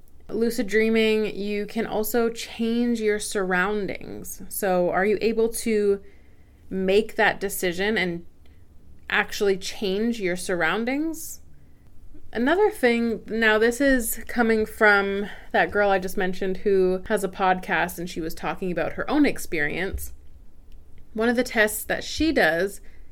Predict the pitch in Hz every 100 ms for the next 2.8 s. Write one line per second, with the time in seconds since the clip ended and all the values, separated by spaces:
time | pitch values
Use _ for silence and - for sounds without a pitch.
0 | - - - - - - 208 - - 240
1 | 240 247 214 - 202 202 208 208 196 202
2 | 175 175 180 202 175 165 220 233